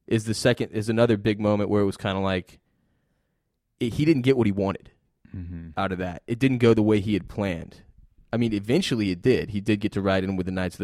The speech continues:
Speaker 1: the Vale and be the guy who saved Sansa, but it just seems like he's starting to get to a point where we are gonna see him, like, hardcore snap and throw all of his, you know, the rest of his options on the table, I guess.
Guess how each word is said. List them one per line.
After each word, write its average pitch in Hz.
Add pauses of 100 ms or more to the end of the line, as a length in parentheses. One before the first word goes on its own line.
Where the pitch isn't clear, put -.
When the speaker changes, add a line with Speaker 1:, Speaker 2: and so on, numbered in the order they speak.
Speaker 1:
the 95
Vale 90
and 87
be 90
the 90
guy 87
who 92
saved 92
Sansa, 95
but 87 (640)
it 120
just 127
seems 123
like 98 (1300)
he's 147
starting 135
to 117
get 123
to 123
a 107
point 113
where 104
we 113
are 110
gonna 95
see 95
him, 90
like, 82
hardcore 95
snap 92
and 101
throw 117
all 101
of 90
his, 87
you 101
know, 87 (180)
the 110
rest 107
of 95
his 90 (720)
options 98
on 87
the 85
table, 87
I 80
guess. 73